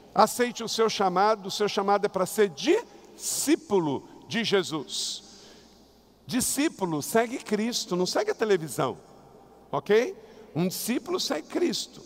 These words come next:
não a televisão. O que que é um cristão? Cristão é o que segue Cristo.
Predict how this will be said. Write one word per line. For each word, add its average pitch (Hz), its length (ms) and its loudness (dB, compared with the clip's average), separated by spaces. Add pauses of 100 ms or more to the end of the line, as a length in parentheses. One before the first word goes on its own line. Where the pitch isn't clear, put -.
não 190 260 2
a 320 60 -2
televisão. 151 600 0 (1000)
O 175 80 -4
que 277 120 -6
que - 80 -4
é 311 40 4
um 302 80 0
cristão? 180 540 0 (200)
Cristão 185 720 0
é 190 380 4 (580)
o 190 200 0
que 220 200 -6
segue 156 440 0
Cristo. - 520 -4